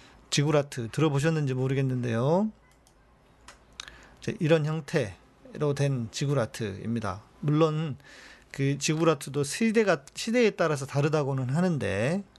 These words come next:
형태가 뭐 우리가 그렇게 디테일하게까지는 알 수 없기 때문에. 그리고 이렇게 이런 형태, 그러니까 앞에 보시면 계단이 돼 있죠. 이 지구라트는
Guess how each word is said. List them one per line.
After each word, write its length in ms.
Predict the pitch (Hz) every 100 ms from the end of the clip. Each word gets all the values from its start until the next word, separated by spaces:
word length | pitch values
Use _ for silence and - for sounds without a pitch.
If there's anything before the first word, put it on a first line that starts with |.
| -
형태가 720 | - 165 135 131 113 110 165 196 -
뭐 120 | 123
우리가 200 | 123 123
그렇게 200 | 113 -
디테일하게까지는 920 | 120 127 143 135 131 135 139 120 120
알 120 | 104 110
수 160 | -
없기 220 | 113 -
때문에. 760 | 143 143 123 107 107 110 165 196 - _ - - - - - _ - - 160 165 - - - - - - -
그리고 220 | 131 135
이렇게 460 | 131 139 - 143 165
이런 300 | 151 170 156
형태, 540 | 156 160 - 104 85 _ _ -
그러니까 240 | 139 123
앞에 280 | 117 - 165
보시면 540 | 131 127 147 170 180 156
계단이 420 | 139 135 190 185
돼 120 | 139
있죠. 460 | 117 - 170 226 233 _ - - -
이 120 | - 165
지구라트는 920 | - 160 196 175 - 156 190 135